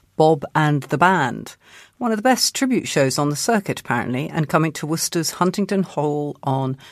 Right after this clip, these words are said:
Saturday, twenty-third of April, seven thirty P M. Described by audiences as inspiring, moving and heartbreakingly fabulous, you'll hear all the old Dylan favourites,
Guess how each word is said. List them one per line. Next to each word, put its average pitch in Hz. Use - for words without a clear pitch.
Saturday, 139
twenty-third 139
of 135
April, 135
seven -
thirty 127
P -
M. 127
Described 220
by 175
audiences 160
as 143
inspiring, 147
moving 214
and 160
heartbreakingly 190
fabulous, -
you'll 160
hear 156
all 220
the 196
old 180
Dylan 156
favourites, -